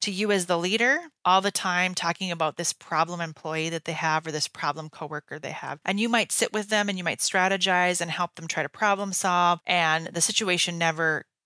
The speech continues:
it's solved. They come back to you time after time and again. It's because they don't really s-, wanna solve the problem. They're coming back to you time and again to share this story because they're trying to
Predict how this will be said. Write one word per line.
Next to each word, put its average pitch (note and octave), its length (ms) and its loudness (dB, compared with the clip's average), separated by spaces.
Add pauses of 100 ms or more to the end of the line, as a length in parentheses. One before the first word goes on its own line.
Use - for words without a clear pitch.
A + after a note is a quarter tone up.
(140)
it's - 140 -2
solved. C#3+ 580 -2
They E3 100 2
come D#3+ 220 -6
back D3+ 240 2
to - 120 -4
you D3 60 -10
time A3 340 0
after F3 180 -4
time E3+ 260 -2
and D3 100 -8
again. A#3 340 0 (260)
It's - 160 0
because D#4+ 300 2
they D#4 120 4
don't D4 140 2
really C4 160 2
s-, - 220 4
wanna G#3 240 2
solve E3 280 2
the D3+ 80 -16
problem. C3+ 340 -2
They're F3+ 120 0
coming B3 400 -2
back F3+ 280 0
to - 140 -4
you E3+ 120 -8
time E3 340 -4
and D#3+ 80 -8
again D3+ 460 -6 (120)
to D#3 520 -6
share F#3 300 4
this F3+ 160 0
story D#3+ 300 2
because D#3 400 -6
they're D3 220 -4
trying D3 400 -4
to - 140 -6